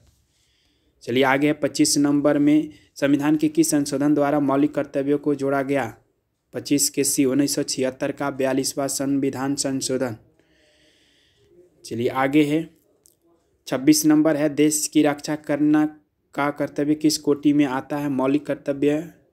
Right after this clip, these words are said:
छब्बीस के सी। सत्ताईस में है कि चुनाव अंक कोटा निकालकर मतों की गणना किस प्रणाली के अंतर्गत की जाती है? तो अस्पष्ट बहुमत प्रतिनिधित्व प्रणाली, यानी बी, सत्ताईस का बी आंसर। कैबिनेट के मेहर-,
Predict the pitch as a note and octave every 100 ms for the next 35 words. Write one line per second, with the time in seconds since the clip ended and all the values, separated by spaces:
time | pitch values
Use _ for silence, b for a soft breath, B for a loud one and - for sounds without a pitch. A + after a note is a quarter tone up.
0 | _ _ _ - B2 C3 C#3+ - C#3+ -
1 | C#3+ D3+ - _ _ _ _ _ _ _
2 | _ _ _ _ _ _ _ _ _ _
3 | - B2+ C#3+ D3 D#3 D3+ D3+ D3+ D3+ D3
4 | D3 D3 C#3 D3 D3+ C#3 A#2+ A2 A#2+ C3
5 | C#3 C#3+ D3 C#3+ C#3 C3+ D3+ D3+ C3+ C#3
6 | C#3+ C#3+ D3+ - C#3+ C#3+ C#3 C#3+ C#3+ C#3+
7 | C#3 C#3 C#3+ - C#3 C#3 C3+ C#3+ C#3 D3+
8 | D3 C3+ C3 - D3 C#3+ C#3 C3+ C#3+ D3
9 | - C3+ - C#3 C3+ B2 C3+ - D3 C#3
10 | C3+ C#3 C3+ B2 A#2 B2+ C#3+ C3+ C#3+ C3
11 | A2 - A#2+ - C3+ C#3 - C3+ C3 C#3
12 | B2+ C3 C#3+ C#3+ D3+ B B B _ C#3
13 | C#3+ D#3+ D#3 E3 E3 D3 D3+